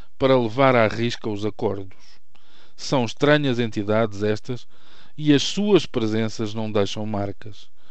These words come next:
É uma espécie de missa de corpo presente, com a diferença de que ninguém chora por eles, nem lhes presta homenagens. Em boa verdade, mais horizontais ou mais verticais, tão mortos estão uns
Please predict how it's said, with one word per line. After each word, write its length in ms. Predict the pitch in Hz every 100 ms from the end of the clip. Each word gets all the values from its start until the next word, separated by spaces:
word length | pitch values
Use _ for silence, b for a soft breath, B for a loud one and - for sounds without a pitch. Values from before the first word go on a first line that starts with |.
| b b b
É 100 | -
uma 140 | 151 143
espécie 480 | - 143 131 - 120
de 180 | 113
missa 520 | 117 120 180 - 123 101
de 80 | -
corpo 360 | 147 147 -
presente, 580 | - 101 98 104 113 - - b b b b
com 160 | 185 160
a 60 |
diferença 600 | 139 113 117 113 - 123 - b b b -
de 80 | -
que 100 | 139
ninguém 400 | 135 127 117 113
chora 380 | - 120 110
por 220 | 104 117 107
eles, 420 | 101 101 - - - - - -
nem 140 | 175
lhes 160 | 131 -
presta 420 | 104 98 - 107
homenagens. 720 | 104 104 98 101 101 98 - - - B B B B
Em 160 | 123 117
boa 240 | 135 165
verdade, 440 | 123 101 101 104 113 - b b b b
mais 600 | 107 127 139 143 117 113
horizontais 960 | 107 123 117 107 104 107 101 101 101
ou 140 | 104 101
mais 340 | 123 127 117
verticais, 840 | 101 104 110 101 104 101 101 - - - - - - -
tão 220 | 185 175
mortos 460 | 131 113 107 - -
estão 280 | - 120 113
uns 380 | 104 101 104